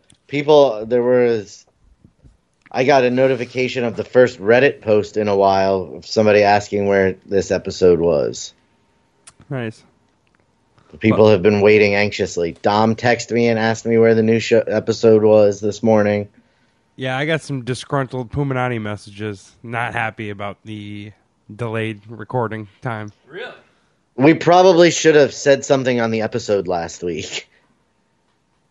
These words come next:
Speaker 2: Yeah. Well, whatever.
Speaker 1: Instead of leaving it as a mystery.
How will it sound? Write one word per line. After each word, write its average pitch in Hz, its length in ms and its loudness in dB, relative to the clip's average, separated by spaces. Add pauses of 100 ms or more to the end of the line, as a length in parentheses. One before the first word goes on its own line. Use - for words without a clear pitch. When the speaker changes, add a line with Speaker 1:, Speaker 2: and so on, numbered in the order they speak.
(260)
Speaker 2:
Yeah. 233 220 -10 (680)
Well, 147 240 -14 (720)
whatever. - 280 -20 (480)
Speaker 1:
Instead 120 340 4
of 110 160 2
leaving 117 380 2
it 110 100 2
as 101 160 0
a 107 60 -2
mystery. 92 800 -2